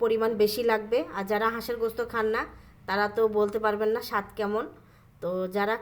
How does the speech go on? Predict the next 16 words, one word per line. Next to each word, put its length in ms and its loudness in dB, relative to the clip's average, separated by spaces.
খান 200 2
তারা 240 2
বাসায় 320 -2
বানিয়ে 260 6
এভাবে 340 0
খাতে, 180 -6
খেতে 260 0
পারেন 260 2
আপনারা। 260 -2
এখানে 280 -2
লবণ, 320 4
হলুদ 340 0
আর 100 -2
ধনিয়ার 340 2
গুঁড়া 220 4
দিয়ে 140 6